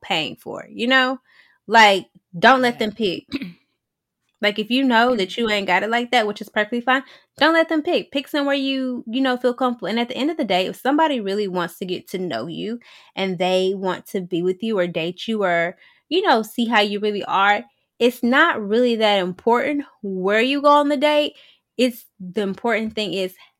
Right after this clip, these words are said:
Speaker 1: how the date goes. Like, how are you interacting with that person? How are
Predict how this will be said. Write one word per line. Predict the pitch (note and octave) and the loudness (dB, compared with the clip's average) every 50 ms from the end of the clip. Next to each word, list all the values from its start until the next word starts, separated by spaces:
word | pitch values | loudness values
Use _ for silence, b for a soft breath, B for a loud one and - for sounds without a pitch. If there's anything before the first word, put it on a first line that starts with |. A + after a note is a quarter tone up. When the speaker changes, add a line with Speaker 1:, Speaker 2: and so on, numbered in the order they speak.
| _ _ _ _ _ _ _ _ _ _ _ _ _ _ _ _ _ _ - | _ _ _ _ _ _ _ _ _ _ _ _ _ _ _ _ _ _ -20
Speaker 1:
how | - - - G#3 G#3+ A3 | -6 0 4 4 6 6
the | G3+ F#3+ F#3+ | 4 2 0
date | F#3 F3+ F3+ F3 - - F3 - | 0 2 2 2 0 -2 -6 -6
goes. | - E3 D3+ - - - G3 - B B B B B B - | -4 -2 -2 -2 -4 -8 -14 -18 B B B B B B -8
Like, | D#3+ D#3+ | -8 -8
how | - - G#3+ A3 A3+ | -2 2 4 6 6
are | A#3 | 4
you | A#3 A3+ G#3+ F3+ | 4 0 -2 -4
interacting | F#3+ F#3 - - F#3 F3+ F3+ E3+ E3+ - F#3 F#3 | -4 -6 -6 -6 -4 -2 0 0 -2 -2 -6 -8
with | F3+ D#3+ - | -8 -8 -8
that | - - - | -10 -12 -12
person? | - - - - - F3+ | -12 -14 -14 -14 -16 -12
How | F3+ - G#3 G#3+ A3+ | -4 0 2 2 2
are | A#3 | 2